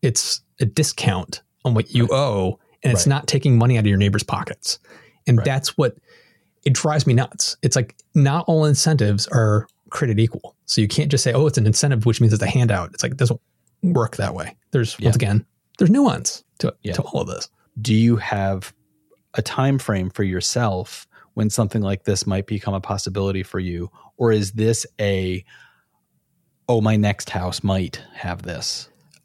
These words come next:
Speaker 1: My
Speaker 2: sort of
Speaker 1: next
Speaker 2: thing?
Speaker 1: house might have this.
Speaker 2: Yeah.
Speaker 1: It's not gonna be, it's not gonna be this house, but if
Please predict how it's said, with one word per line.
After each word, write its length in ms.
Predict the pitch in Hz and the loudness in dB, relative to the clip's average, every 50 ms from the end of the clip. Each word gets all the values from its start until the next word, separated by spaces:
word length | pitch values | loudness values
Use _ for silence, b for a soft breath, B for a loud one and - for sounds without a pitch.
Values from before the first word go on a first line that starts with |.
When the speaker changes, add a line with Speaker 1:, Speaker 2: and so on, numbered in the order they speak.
| _ - | _ 0
Speaker 1:
My 40 | - | 4
Speaker 2:
sort 80 | 113 107 | 4 4
of 40 | 98 | 4
Speaker 1:
next 200 | 98 98 98 - | 4 2 2 0
Speaker 2:
thing? 80 | - 95 | 0 -2
Speaker 1:
house 160 | 92 92 - | -2 0 0
might 160 | - 98 87 | 0 0 2
have 140 | 95 95 95 | 0 -2 -4
this. 360 | - - - - - - - _ _ _ - - | -6 -10 -10 -10 -14 -16 -18 _ _ _ -14 -10
Speaker 2:
Yeah. 200 | - 85 78 - - | -8 -8 -6 -2 -2
Speaker 1:
It's 140 | 120 - | 0 0
not 120 | - 120 104 | 0 0 2
gonna 120 | 127 117 | 2 2
be, 80 | 101 120 | 2 2
it's 80 | 101 | 0
not 120 | - 104 101 | 0 0 -2
gonna 80 | - | -2
be 60 | 101 90 | -4 -2
this 180 | 90 90 - | -2 -2 -2
house, 400 | - - - - - - - - - _ _ - | -2 -4 -6 -8 -8 -8 -8 -10 -20 _ _ -4
but 240 | - 101 90 - _ _ _ - | -4 -4 -4 -4 _ _ _ -2
if 200 | - 110 - | -2 -2 -2